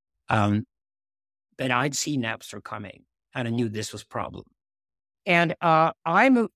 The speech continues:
firm believer that history consists of paradigm shifts.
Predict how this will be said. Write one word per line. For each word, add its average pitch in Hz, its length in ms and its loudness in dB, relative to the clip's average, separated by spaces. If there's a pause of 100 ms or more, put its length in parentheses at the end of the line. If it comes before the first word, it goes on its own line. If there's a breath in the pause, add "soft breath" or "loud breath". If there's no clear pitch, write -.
firm 226 280 4
believer 139 680 -6 (360)
that 151 360 0
history 156 640 0 (720)
consists 160 460 -2
of 135 100 -10
paradigm 131 460 -2
shifts. - 680 -8